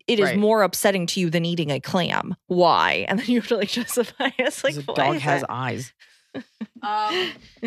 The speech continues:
Speaker 2: character revealing.
Speaker 1: Like,
Speaker 2: I mean, are you digging a little too deep? Do you need a hobby? Are you digging a little too deep?
Speaker 1: Yeah. Oh, it, it, I, I, I think there should be at least a couple questions where you figure out,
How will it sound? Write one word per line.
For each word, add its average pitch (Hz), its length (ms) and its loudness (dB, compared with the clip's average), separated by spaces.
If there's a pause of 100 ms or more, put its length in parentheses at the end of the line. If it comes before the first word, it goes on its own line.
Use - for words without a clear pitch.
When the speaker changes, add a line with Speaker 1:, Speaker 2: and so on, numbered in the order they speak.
(540)
Speaker 2:
character 151 600 -2
revealing. 131 760 -2
Speaker 1:
Like, 269 140 -2
Speaker 2:
I 440 160 2
mean, 466 400 0
are 285 100 2
you 480 220 -6
digging 466 320 0
a 262 60 0
little 233 340 0
too 254 200 -2
deep? 240 380 -2
Do 226 80 -2
you 339 160 -2
need 453 140 2
a 254 80 6
hobby? 254 640 0 (760)
Are - 60 -2
you 339 60 4
digging 466 260 4
a 480 40 2
little 466 160 2
too 453 200 2
deep? 453 240 2 (440)
Speaker 1:
Yeah. 262 560 2
Oh, 226 160 2
it, 247 240 0
it, - 280 -4 (280)
I, 277 100 0 (180)
I, 285 240 2 (140)
I 285 140 2
think 349 240 -8
there 311 120 2
should 262 240 -6
be 254 120 -2
at 214 100 -2
least 226 180 -6
a 220 60 -4
couple 226 260 -2
questions 208 360 -2
where 190 80 0
you 196 100 -2
figure 190 280 0
out, 185 200 4